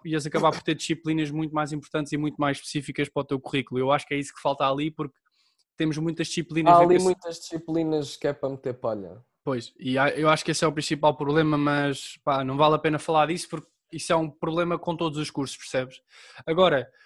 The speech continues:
Speaker 1: na tua opinião, eu lembro que quando tu me ligaste a perguntar, eu disse-te mesmo: se tu sentes que é a decisão certa, sentes que não estás a ir pelo caminho mais fácil,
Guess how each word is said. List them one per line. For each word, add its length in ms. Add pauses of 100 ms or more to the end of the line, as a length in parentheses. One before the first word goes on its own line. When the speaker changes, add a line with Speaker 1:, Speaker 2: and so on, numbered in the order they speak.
(340)
Speaker 1:
na 300
tua 220
opinião, 520
eu 120
lembro 260
que 140
quando 200
tu 120
me 60
ligaste 300
a 40
perguntar, 680
eu 100
disse-te 300
mesmo: 260
se 140
tu 100
sentes 320
que 120
é 60
a 40
decisão 320
certa, 440
sentes 440
que 200
não 100
estás 260
a 60
ir 40
pelo 220
caminho 280
mais 200
fácil, 540